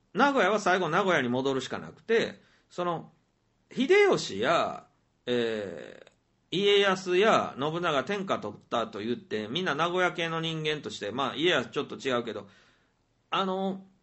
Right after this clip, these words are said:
誰一人、えっと、日本を和やかできなかったよね。天下を取ったのに。で、その、秀吉なんか典型で、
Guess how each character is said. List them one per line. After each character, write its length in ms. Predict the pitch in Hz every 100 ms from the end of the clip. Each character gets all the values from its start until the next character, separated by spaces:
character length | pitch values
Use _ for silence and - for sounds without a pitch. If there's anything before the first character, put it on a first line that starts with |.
| _ _ _ _ _ _ _ _ _ _ _ _ -
誰 320 | 180 247 285
一 260 | - 370 349
人、 480 | 123 127 98 - - _ _ _ _ _ _ -
え 80 | 117
っ 40 |
と、 340 | 104 110 98 _ _ _ _ _ -
日 180 | 139 185
本 300 | 294 233 131
を 80 | 113
和 320 | 156 196 208
や 80 | 196
か 160 | 180
で 100 | 160
き 100 | 160
な 120 | 160 160
か 100 | -
っ 80 | -
た 100 | -
よ 80 | 73
ね。 220 | 131 160 - -
天 240 | 226 208
下 140 | 113
を 60 | 87
取 200 | - 113
っ 100 | -
た 120 | 170 156
の 160 | 98
に。 140 | - _ _ _ _ _ _
で、 400 | 190 254 123 - - _ _ - _ _ _
そ 140 | 180 226
の、 400 | 226 220 208 196 _ _
秀 280 | - - 359
吉 120 | 359 240
な 80 |
ん 60 | 160
か 80 | 131
典 260 | 120 165
型 200 | 160 160
で、 380 | 156 175 104 69